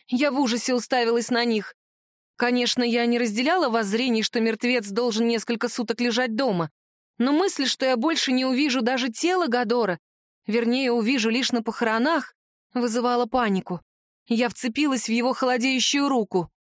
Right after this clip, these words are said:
«Да, Анна. Не может ведь он лежать здесь. И Академия должна узнать о произошедшем»,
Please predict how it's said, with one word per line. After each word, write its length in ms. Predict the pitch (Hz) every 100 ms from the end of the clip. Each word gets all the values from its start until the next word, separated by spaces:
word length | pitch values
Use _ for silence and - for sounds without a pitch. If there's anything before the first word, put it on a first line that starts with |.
| _ _ _ _ _
«Да, 460 | - 160 180 160 -
Анна. 480 | - 139 113 107 - _ _ _ _ _ _ _ -
Не 220 | 151 165
может 520 | 170 196 196 196 -
ведь 200 | 180 170
он 140 | 165
лежать 420 | 165 170 170 160 147
здесь. 540 | 151 190 139 - - _ _ _ _ _
И 80 | 170
Академия 840 | 165 156 180 165 202 247 190 160 147
должна 440 | 156 160 170 175
узнать 480 | 180 180 220 185 -
о 40 |
произошедшем», 960 | - 170 165 202 - 254 214 - 147 143